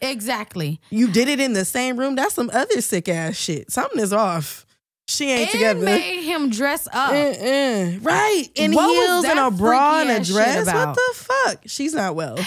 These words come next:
Speaker 1: But when I said that they went to go, que-, why are they able to question her at a home? Why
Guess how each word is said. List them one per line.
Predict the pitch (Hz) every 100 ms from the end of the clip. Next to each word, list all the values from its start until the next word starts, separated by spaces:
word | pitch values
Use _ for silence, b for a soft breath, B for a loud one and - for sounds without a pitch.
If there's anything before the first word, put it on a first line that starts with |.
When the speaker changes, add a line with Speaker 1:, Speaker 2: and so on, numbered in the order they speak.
| B B -
Speaker 1:
But | 359 285
when | 311 339
I | 370 440
said | - 359 330 247
that | 262
they | - 269
went | 254 254
to | 262
go, | 214 202
que-, | 269 294
why | 185 170 185 285 349 370
are | - 269
they | 226 254 240 - 294 370
able | 277 330
to | 247 302
question | - 320 277 - 269
her | 277 277
at | 226 247
a | 208
home? | 180 175 254 294 247 160 151 190
Why | 240 277